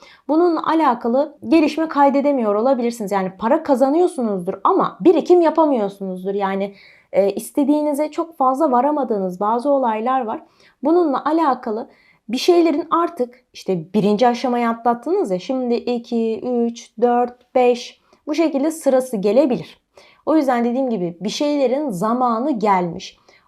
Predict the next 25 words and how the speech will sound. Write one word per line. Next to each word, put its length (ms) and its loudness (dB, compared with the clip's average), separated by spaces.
Okumanın, 560 -2
evlenmenin, 560 0
hani 160 0
şey 180 -2
denir 140 -2
ya, 100 -4
her 140 4
şeyin 260 0
bir 60 0
zamanı 500 -2
vardı. 240 -6
İşte 180 -10
her 300 -2
şeyin 300 -2
bir 40 0
zamanı 440 -2
var. 140 -2
Nelerin 460 0
zamanı 460 -6
varsa 360 -8
bunlar 380 0
kendisini 520 -6
bu 100 2
haftayla 460 -2
beraber 460 -2